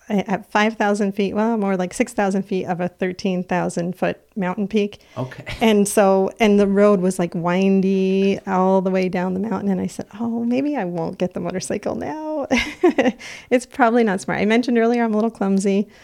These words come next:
Speaker 1: Probably a death sentence. So I waited and said, "Oh, I'll do it another time." And then, of course, it never happened.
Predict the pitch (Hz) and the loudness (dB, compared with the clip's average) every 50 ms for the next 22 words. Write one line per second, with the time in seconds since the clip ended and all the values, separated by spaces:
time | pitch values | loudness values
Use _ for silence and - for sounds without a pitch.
0 | - - _ _ _ _ _ _ - - - 196 208 214 233 233 247 269 269 262 | -20 -20 _ _ _ _ _ _ -14 -6 -4 0 2 2 2 2 2 2 2 0
1 | 262 214 226 220 220 - - - 196 196 208 - 208 185 202 226 - - 220 214 | 0 -2 -2 -4 -4 -4 -4 -4 -2 -2 0 0 0 -2 -2 -4 -2 0 2 4
2 | 208 214 196 214 214 220 220 233 233 214 220 202 202 - - 190 185 190 190 196 | 4 4 2 2 2 4 6 4 4 4 4 2 2 2 2 2 2 2 2 2
3 | 190 185 190 190 190 185 185 180 175 165 180 180 - - 175 170 175 170 160 175 | 0 0 0 0 2 2 2 0 0 0 -2 -4 -4 -4 -2 -2 -2 -2 -2 -6
4 | 175 175 - - 185 170 - - - - 208 - - 202 190 196 196 202 190 190 | -6 -6 -8 -8 -10 -10 -14 -14 -10 -10 -10 -10 -10 -10 -10 -10 -8 -8 -8 -8
5 | 190 190 - 220 220 - | -8 -8 -8 -10 -10 -10